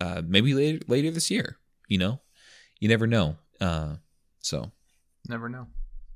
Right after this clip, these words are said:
Speaker 1: You never know. You know, Jack Johnson song. Make a banana pancakes.
Speaker 2: Not a big fan of Jack Johnson.
Speaker 1: Really?
Speaker 2: Not a big fan of
Speaker 1: He,
Speaker 2: Jack
Speaker 1: he's got
Speaker 2: Johnson,
Speaker 1: some good
Speaker 2: no.
Speaker 1: new stuff.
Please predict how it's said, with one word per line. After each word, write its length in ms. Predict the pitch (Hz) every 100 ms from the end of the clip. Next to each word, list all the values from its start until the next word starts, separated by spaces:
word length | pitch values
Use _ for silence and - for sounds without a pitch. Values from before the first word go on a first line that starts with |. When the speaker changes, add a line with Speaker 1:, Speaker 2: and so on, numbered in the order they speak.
| -
Speaker 1:
You 80 | 92
never 420 | 87 127 147 185
know. 360 | 165 151 156 170 170 _ 95
You 60 |
know, 40 | 80
Jack 200 | 78 82
Johnson 340 | 82 85 - 87
song. 320 | 90 87 - - - _ - _ _ _ _ _ - -
Make 380 | - 82 143 -
a 40 | -
banana 640 | 247 202 185 175 170 165 113
pancakes. 400 | - 101 135 135
Speaker 2:
Not 180 | 151 240
a 20 |
big 100 | 220
fan 220 | 202 180 139
of 60 |
Jack 200 | 107 98
Johnson. 460 | - 101 95 98 98 107
Speaker 1:
Really? 240 | 151 311 - _ _ _ _ _ _ _ _ 139
Speaker 2:
Not 100 | 143
a 40 |
big 120 | 143
fan 160 | - 95
of 80 | 92
Speaker 1:
He, 60 |
Speaker 2:
Jack 100 | 95
Speaker 1:
he's 80 | 208
got 80 | -
Speaker 2:
Johnson, 180 | - - 92
Speaker 1:
some 40 |
good 120 | 196
Speaker 2:
no. 40 | 196
Speaker 1:
new 100 | 214
stuff. 440 | - - - -